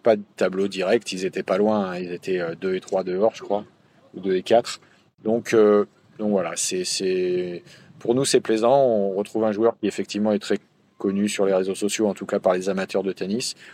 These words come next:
Et puis, euh, et puis, bah, c'est, euh, voilà, ça peut être un peu l'attraction du tournoi, puisqu'il, il va être, euh, le moins bien classé, euh,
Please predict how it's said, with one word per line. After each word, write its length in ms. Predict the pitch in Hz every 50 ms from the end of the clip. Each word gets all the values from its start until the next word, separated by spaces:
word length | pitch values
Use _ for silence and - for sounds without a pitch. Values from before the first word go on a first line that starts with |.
| _ _ _ _ _ - _ _
Et 120 | - 87 -
puis, 360 | - - - 107 110 117 113
euh, 600 | 104 101 101 98 98 98 95 95 92 90 90 92 - _ _ _ _ _ _ _ _ _ -
et 100 | - -
puis, 240 | - - - 107 110
bah, 280 | 104 101 92 92 95
c'est, 360 | - - - - 95 92 98 101
euh, 720 | 98 92 92 90 90 90 87 87 - 175 - 87 85 85 87
voilà, 200 | 92 104 131 165
ça 160 | 170 - 196
peut 140 | 180 - -
être 240 | 92 92 - - -
un 60 | 92
peu 140 | - - 98
l'attraction 540 | 98 92 - - - 92 - - - 104 98
du 140 | 95 90 87
tournoi, 460 | - 101 92 92 95 101 117 139 143
puisqu'il, 800 | - - - - - 92 90 90 87 85 85 85 85 85 82 78 - _ _ _ _ _ _ _ _
il 100 | - 90
va 140 | 87 87 85
être, 240 | 87 87 - - 92
euh, 420 | 87 85 85 85 85 82 80 - 160 160 - - - 160 160 - - - _ _ _ - _ -
le 80 | - 90
moins 160 | 87 92 90
bien 180 | 90 92 101 95
classé, 500 | - - 92 90 - - 104 104 101 98
euh, 420 | 92 90 85 85 82 82 82 85